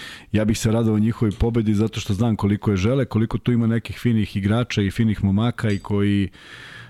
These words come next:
e, samo, pa kako bih rekao, žele da dođu do te neke prve pobede, da se zabeleži, da su, da su je ostvarili, da krenu u neku uzlaznu putanju, jer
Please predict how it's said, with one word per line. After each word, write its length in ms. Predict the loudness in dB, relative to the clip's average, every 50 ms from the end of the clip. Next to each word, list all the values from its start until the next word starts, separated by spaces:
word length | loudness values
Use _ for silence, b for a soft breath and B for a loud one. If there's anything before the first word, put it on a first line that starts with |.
| B B -4
e, 300 | -2 0 0 0 0 0
samo, 480 | 0 0 0 2 2 0 -2 -4 -8 _ _ _ _ _ _ _ _ _ _ _ _ _ _ _ _ _ _ _ _ _ _ _
pa 80 | -6 -2
kako 240 | -2 -2 0 0
bih 140 | 0 2 2
rekao, 300 | 0 0 0 0 0 0
žele 280 | 2 2 2 2 2 2
da 80 | 2
dođu 240 | 2 2 2 2 2
do 80 | 0 0
te 140 | 0 0 0
neke 200 | 0 0 0 -2
prve 280 | 0 0 0 0 0
pobede, 360 | 0 0 0 2 2 2 2
da 60 | 2 0
se 140 | -2 -2
zabeleži, 640 | -2 0 0 2 2 2 2 2 2 2 2 2 2
da 140 | 2 2 0
su, 220 | 0 0 -2 0
da 160 | 0 0 0 0
su 200 | 0 0 0 0
je 100 | 0 0
ostvarili, 500 | -2 -2 -2 0 0 2 2 0 2 0
da 120 | 0 0
krenu 320 | 0 0 0 2 2 2 2 2 2 2 0 0
u 60 | 0
neku 300 | 0 0 0 -2 -2 0
uzlaznu 340 | 0 2 2 2 2 0 0
putanju, 440 | -2 -4 -2 0 0 0 2 2 2
jer 140 | 0 0